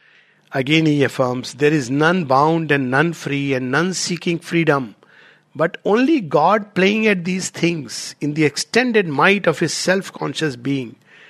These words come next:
Paramaya, Mahimanam Asya, which we call the universe." See, the greatest yogis in India, ancient time, were like that. Till, you know, this sannyas came.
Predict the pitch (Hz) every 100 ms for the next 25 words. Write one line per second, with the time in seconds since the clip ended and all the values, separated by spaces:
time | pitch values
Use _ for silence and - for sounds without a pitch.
0 | _ _ - 123 156 160 139 131 113 98
1 | - _ _ - _ _ 117 135 180 196
2 | 185 170 160 160 185 233 247 175 - -
3 | 156 - - 139 143 156 131 139 131 123
4 | 123 113 113 - - - - - 226 214
5 | 143 170 240 220 - 160 175 208 170 151
6 | 151 165 156 143 139 165 156 143 165 147
7 | 131 117 117 110 _ 160 165 151 147 147
8 | 151 147 143 135 143 131 139 139 - 139